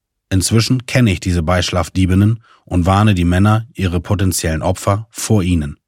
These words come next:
Mittlerweile trauen sich die Damen schon gar nicht mehr, ihrem Geschäft bei uns nachzugehen.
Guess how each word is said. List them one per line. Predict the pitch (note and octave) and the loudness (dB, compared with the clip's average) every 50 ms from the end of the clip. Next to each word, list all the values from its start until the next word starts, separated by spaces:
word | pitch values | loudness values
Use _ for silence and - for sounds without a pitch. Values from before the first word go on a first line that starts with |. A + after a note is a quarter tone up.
| _ _ _ _ - - - - - | _ _ _ _ -20 -20 -20 -10 -2
Mittlerweile | - G2 F#2 G2+ A2+ A2+ G#2+ G#2 A2 A2 A2+ A#2 A#2 A2+ | 2 2 2 4 4 2 4 4 4 4 4 2 0 0
trauen | - - - G#2+ A2 A2 G2+ | -2 -2 2 2 4 4 4
sich | G#2 G2+ | 2 0
die | - - F2+ | -2 -4 -2
Damen | E2+ F#2+ G2 G#2 G2+ | 0 0 0 0 0
schon | - - G2 F#2 | 0 0 0 0
gar | F2+ F#2+ G2 G2+ | 2 2 2 2
nicht | G2+ F2+ - - | 0 0 0 0
mehr, | G2+ G2 G2+ G2+ - | 0 2 2 0 0
ihrem | G2 G2+ F#2 F#2+ F2+ | -2 0 0 2 0
Geschäft | F2+ - - A2 G#2+ G#2 - - | 0 0 0 0 0 -2 -2 -6
bei | E2 | -8
uns | D#2 D#2 D2+ - | -6 -6 -6 -6
nachzugehen. | D2+ D2+ - - - - D2+ D2 D2 D#2+ E2+ | -6 -8 -8 -10 -12 -12 -12 -12 -12 -14 -14